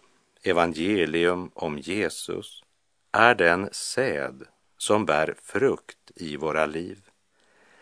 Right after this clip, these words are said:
Därför säger också Jesus i Johannes tolv trettiosex: "Tro på ljuset medan ni har ljuset, så att ni blir ljusets barn."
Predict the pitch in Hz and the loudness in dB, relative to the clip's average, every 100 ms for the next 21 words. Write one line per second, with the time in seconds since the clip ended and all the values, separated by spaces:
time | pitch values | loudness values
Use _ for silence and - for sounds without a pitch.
0 | - - 90 98 - 82 78 95 117 110 | -4 0 2 2 4 4 6 6 4 4
1 | - 87 87 104 101 82 - 87 - 78 | 0 -2 0 0 0 0 -4 -4 -2 -2
2 | 76 76 76 78 - - 80 82 87 82 | 2 2 2 -2 -6 -2 0 0 -2 -8
3 | - 82 78 80 80 - 107 - - - | -4 -2 -2 -4 -4 -2 -2 -4 -14 -20
4 | _ _ _ _ _ _ _ - 110 98 | _ _ _ _ _ _ _ 0 4 4
5 | 117 160 - - 107 85 71 69 - - | 4 0 -4 0 0 0 -4 -6 -8 -8
6 | - _ _ _ _ - 104 120 76 80 | -10 _ _ _ _ -6 -2 0 2 0
7 | 78 80 78 - - 78 139 110 73 65 | 0 -4 -6 -12 -4 0 2 0 -2 -8
8 | 98 95 76 64 - - - _ _ _ | -14 -10 -8 -8 -10 -10 -12 _ _ _
9 | _ _ _ - - - 85 - 85 78 | _ _ _ -20 -6 0 0 0 -8 -8
10 | 76 78 73 73 73 90 80 76 104 107 | -8 -8 -6 -8 -8 -12 -10 -6 -6 -4
11 | - - 71 - - - - 82 80 87 | -6 -4 -6 -8 -16 -16 -8 0 2 0
12 | 104 | -4